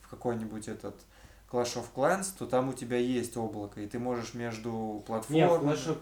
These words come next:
Speaker 2: в Clans там на самом деле привязка твоего аккаунта идёт к
Speaker 1: Ну, вну-,
Speaker 2: внешним
Speaker 1: внутри
Speaker 2: серверам.
Speaker 1: игры, да.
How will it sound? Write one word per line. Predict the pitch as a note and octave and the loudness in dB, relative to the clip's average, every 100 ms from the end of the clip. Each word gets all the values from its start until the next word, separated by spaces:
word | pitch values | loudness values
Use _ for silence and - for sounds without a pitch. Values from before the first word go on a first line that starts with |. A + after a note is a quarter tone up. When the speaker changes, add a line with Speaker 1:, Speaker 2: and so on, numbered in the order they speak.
| - - B2+ - | -10 -14 -14 -12
Speaker 2:
в | - | -4
Clans | C#3+ D#3+ D#3+ - | 0 0 -2 -2
там | C#3+ C#3 C3+ | 0 0 -2
на | C3+ - | -4 -2
самом | D3 C#3 | -2 -2
деле | C3 D3 C#3 | 0 2 2
привязка | B2+ C3+ C3 C#3 - C#3 | 0 0 0 0 -2 -10
твоего | - C3 C3 B2+ | -4 -2 0 -2
аккаунта | C3 C#3 C3+ A#2 | 0 -2 -2 -6
идёт | A#2 C3 - - - - | -4 -4 -6 -18 -20 -14
к | C3 | -2
Speaker 1:
Ну, | C#3 | 0
вну-, | A#2+ | 2
Speaker 2:
внешним | C3 - - B2 | 4 2 2 -6
Speaker 1:
внутри | A#2+ B2+ B2 | -4 -2 0
Speaker 2:
серверам. | C3 C3 B2+ | 2 2 2
Speaker 1:
игры, | C3 B2 G#2+ | 0 0 -2
да. | G#2 G#2 G#2 | -4 -6 -8